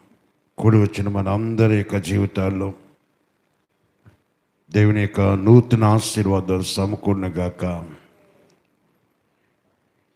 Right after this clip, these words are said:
ఈ దినాన కూడి వచ్చిన మీకు అందరికీ, అదే రీతిగా లైవ్లో వీక్షిస్తున్న ప్రతి వారికి కూడా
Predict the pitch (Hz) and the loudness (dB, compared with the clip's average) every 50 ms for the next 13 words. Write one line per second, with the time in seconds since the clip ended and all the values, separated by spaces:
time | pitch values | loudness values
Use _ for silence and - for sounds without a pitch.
0 | _ - 90 101 95 110 113 117 117 117 117 117 117 113 - - - - - - | _ -4 -4 0 4 4 4 6 4 4 4 2 -2 -2 -6 -14 -20 -20 -20 -20
1 | _ _ _ _ _ _ _ _ _ _ _ _ _ _ _ _ _ _ _ _ | _ _ _ _ _ _ _ _ _ _ _ _ _ _ _ _ _ _ _ _
2 | _ _ _ _ _ _ _ _ _ _ _ _ _ _ - 110 107 110 110 110 | _ _ _ _ _ _ _ _ _ _ _ _ _ _ -6 0 0 2 2 0
3 | - 110 110 110 110 107 104 - 110 110 117 117 120 120 120 120 - 135 123 107 | 0 -2 -4 -2 -2 -2 -4 -2 -4 -4 -2 0 0 0 0 2 2 2 2 2
4 | 101 92 107 104 104 104 104 - 104 95 92 98 95 90 - - _ _ _ _ | 2 0 -2 -2 -2 -4 -4 -4 -6 -6 -6 -6 -8 -8 -12 -18 _ _ _ _
5 | _ _ _ _ _ _ _ _ _ _ _ _ _ _ _ _ _ _ _ _ | _ _ _ _ _ _ _ _ _ _ _ _ _ _ _ _ _ _ _ _
6 | _ _ _ _ _ _ _ _ - _ - - - - 82 90 101 110 113 110 | _ _ _ _ _ _ _ _ -20 _ -20 -20 -14 -8 -2 0 2 2 4 4
7 | 107 110 110 107 107 113 107 - - 107 104 - - 107 107 104 107 104 - 107 | 4 4 4 4 4 2 0 0 -4 -4 -4 -4 -4 -4 -2 -2 -2 -4 -2 -4
8 | 104 98 101 104 107 104 104 107 101 - 107 95 95 98 92 92 90 82 | -4 -2 -2 -2 0 0 -2 -2 -2 -2 -2 -2 -2 -2 -4 -4 -8 -10